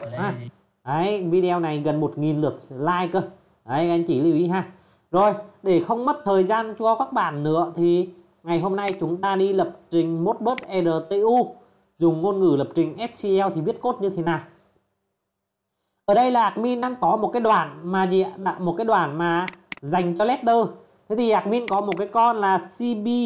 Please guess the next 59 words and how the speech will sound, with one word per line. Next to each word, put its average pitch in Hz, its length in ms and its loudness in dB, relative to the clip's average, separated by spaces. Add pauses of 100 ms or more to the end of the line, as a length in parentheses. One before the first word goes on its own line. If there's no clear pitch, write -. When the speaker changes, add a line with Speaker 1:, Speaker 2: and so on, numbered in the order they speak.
(100)
Speaker 2:
một 180 300 0
hai 220 240 -4
bốn 196 240 0
một 220 280 0
R 170 40 -2
S 185 300 0
bốn 165 180 -4
tám 185 140 -4
năm 220 160 -6
ở 170 60 -2
đây. 202 140 2 (640)
Thì 208 80 2
các 233 100 2
anh 247 100 -2
chị 240 140 -4
click 190 200 -2
vô 233 80 -2
đây, 233 100 2
các 247 80 -2
anh 247 100 -4
chị 220 200 -2
xem 226 260 -2
này. 208 120 -2 (560)
Nó 165 240 0
đang 220 260 0
được 196 180 0
cấu 180 220 0
hình 190 200 2
là 180 80 -2
gì 170 120 0
ạ? 160 100 -4
Nó 147 200 -2
đang 214 140 0
được 190 140 -2
cấu 165 160 2
hình 175 240 0
là 170 200 2
tốc 233 200 -6
độ 196 100 0
bao 185 220 2
là 185 160 0
chín 180 180 -4
nghìn 190 120 -2
sáu, 202 480 0 (520)
parity 202 600 2
là 165 260 4
no 185 200 0
parity, 196 640 0 (240)
data 185 260 0
bit 233 200 -2
là 175 120 0
tám 151 240 -2
bit, 285 180 0
stop - 480 -6
bit 247 140 -6
bằng 160 180 -2
một, 170 180 2 (300)
đúng 147 120 -6
không? 202 120 2